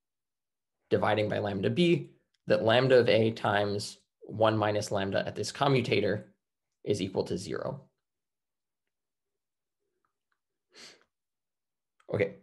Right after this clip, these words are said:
so what we're now gonna do is another connectedness reduction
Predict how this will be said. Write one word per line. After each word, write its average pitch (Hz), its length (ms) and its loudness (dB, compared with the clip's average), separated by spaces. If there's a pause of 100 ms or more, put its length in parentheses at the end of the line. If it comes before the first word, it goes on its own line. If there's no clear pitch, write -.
(200)
so - 460 2 (1000)
what 117 140 4
we're 131 80 6
now 135 160 8
gonna 165 180 6
do 135 320 2 (380)
is 107 480 0 (300)
another 120 320 6
connectedness 135 580 2
reduction 113 580 0